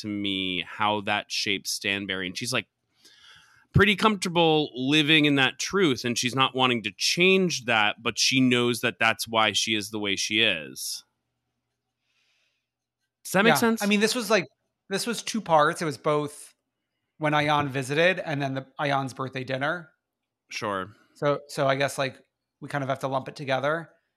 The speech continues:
Speaker 2: But, like, Caroline, like, shit the bed at dinner.
Speaker 1: Yeah.
Speaker 2: In my, in my eyes.
Speaker 1: She,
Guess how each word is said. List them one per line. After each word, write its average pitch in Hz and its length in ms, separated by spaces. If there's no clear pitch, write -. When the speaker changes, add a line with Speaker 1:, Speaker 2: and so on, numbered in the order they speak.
Speaker 2:
But, 143 100
like, 135 440
Caroline, 208 480
like, 180 340
shit 165 380
the 135 60
bed 123 480
at - 220
dinner. 127 400
Speaker 1:
Yeah. 127 320
Speaker 2:
In 90 40
my, 135 320
in 151 100
my 135 120
eyes. 143 380
Speaker 1:
She, - 500